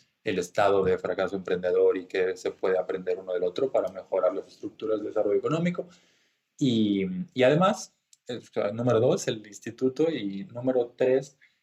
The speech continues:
hemos crecido mucho en los últimos dos años nuestras colaboraciones con instituciones económicas, desde corporativos enormes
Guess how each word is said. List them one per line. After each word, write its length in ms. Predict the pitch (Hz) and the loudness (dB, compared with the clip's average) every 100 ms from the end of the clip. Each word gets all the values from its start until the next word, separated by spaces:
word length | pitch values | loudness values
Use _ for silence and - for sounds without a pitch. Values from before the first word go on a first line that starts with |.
| _ | _
hemos 320 | 135 117 117 | -2 0 -2
crecido 340 | - 117 120 117 | -2 -4 -2 -2
mucho 280 | 117 - 117 | -4 -4 -4
en 40 | |
los 100 | 107 | -4
últimos 360 | 107 113 110 104 | -4 -2 -2 0
dos 220 | 104 123 | -2 0
años 420 | 110 104 104 - | -2 -4 -14 -12
nuestras 380 | 98 - 98 - | -12 -8 -8 -4
colaboraciones 800 | 101 95 92 90 - 98 101 - | -2 -2 -2 -4 -4 -6 -6 -8
con 640 | - 98 92 87 90 87 | 0 2 4 2 0 -4
instituciones 640 | 98 - - 95 101 98 92 | -10 -14 -8 -4 -2 -2 -6
económicas, 880 | 95 92 87 87 - - - - - | -10 -6 -6 -6 -10 -10 -10 -12 -12
desde 500 | - 98 95 92 92 | -4 -2 -2 -2 -2
corporativos 600 | 101 95 98 92 113 110 | -2 0 0 0 0 0
enormes 540 | 107 123 135 156 - | 2 2 2 -2 -6